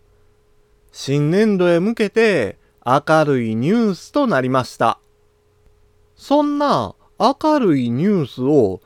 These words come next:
一瞬で消し去ってしまったのが、昨日の夜十一時半頃に発生した地震です。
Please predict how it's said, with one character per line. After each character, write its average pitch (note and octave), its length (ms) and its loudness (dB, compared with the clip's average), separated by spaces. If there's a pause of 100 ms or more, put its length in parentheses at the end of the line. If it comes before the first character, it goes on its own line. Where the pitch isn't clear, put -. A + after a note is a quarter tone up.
(180)
一 C4+ 300 2
瞬 D4 680 -4
で C4+ 140 -4
消 C4+ 180 -4
し C#4 180 -6
去 C#4 160 -2
っ C4 60 -6
て - 240 -8
し - 160 -8
ま C#4 180 -2
っ - 60 -6 (120)
た C#3+ 140 0
の C#3+ 120 -4
が、 D#3 480 0 (540)
昨 F#3+ 140 -6
日 G3+ 80 2
の F3+ 680 2
夜 G#2+ 500 0 (400)
十 G3 500 0
一 F#3+ 240 -6
時 F#3+ 200 -2
半 F#3 360 -4
頃 F3+ 300 2
に F#3 160 -2
発 C#3 260 -4
生 D#3 400 -2
し - 140 -14
た A#3+ 180 -2
地 B2+ 140 -6
震 B2+ 300 -4
で A2+ 160 2
す。 - 260 -20